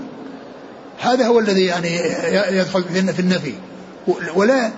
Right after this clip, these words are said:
ولا يعني ذلك أنه لا يوجد فيها كافر أو لا يوجد فيها عدد من الكفار أو أناس يكفرون، فإن هذا هو الذي دلت عليه الأحاديث الأخرى. ولكن هذا اليأس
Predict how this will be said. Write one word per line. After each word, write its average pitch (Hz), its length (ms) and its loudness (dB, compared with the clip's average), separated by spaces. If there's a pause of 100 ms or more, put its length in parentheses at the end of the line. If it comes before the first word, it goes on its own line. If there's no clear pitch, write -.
(160)
ولا 233 160 6
يعني 233 220 4
ذلك 196 340 2
أنه 185 280 4
لا 196 140 4
يوجد 175 280 4
فيها 170 300 2
كافر 165 440 0 (420)
أو 190 140 4
لا 185 120 4
يوجد 180 340 4
فيها 185 280 0
عدد 175 420 0
من 170 60 0
الكفار 175 540 0 (440)
أو 180 220 2
أناس 180 300 2
يكفرون، 180 680 2 (440)
فإن 254 280 4
هذا 208 480 2 (340)
هو 294 60 4
الذي 262 120 4
دلت 208 320 2
عليه 190 200 2
الأحاديث 180 400 2
الأخرى. 185 340 2 (560)
ولكن 180 320 2
هذا 220 360 2
اليأس 226 520 4